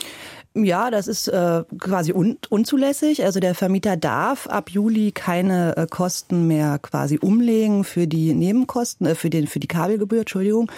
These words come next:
Und das spätestens, äh, kann ich dann überprüfen in der Abrechnung über das Jahr vierundzwanzig, die dann eben nächstes Jahr kommt. Und da muss dann auch wirklich tatsächlich drinstehen, wenn ich dann noch fürs ganze Jahr diese Gebühr bezahlt habe, wenn ich meine Vorauszahlung nicht angepasst habe, dass das dann eben ab Juli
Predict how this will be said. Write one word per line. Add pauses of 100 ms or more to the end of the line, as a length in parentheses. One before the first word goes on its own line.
(540)
Und
das
spätestens,
äh,
kann
ich
dann
überprüfen
in
der
Abrechnung
über
das
Jahr
vierundzwanzig,
die
dann
eben (340)
nächstes
Jahr
kommt. (360)
Und
da
muss
dann
auch
wirklich
tatsächlich
drinstehen,
wenn
ich
dann
noch
fürs
ganze
Jahr
diese
Gebühr
bezahlt
habe,
wenn
ich
meine
Vorauszahlung
nicht
angepasst
habe,
dass
das
dann
eben
ab
Juli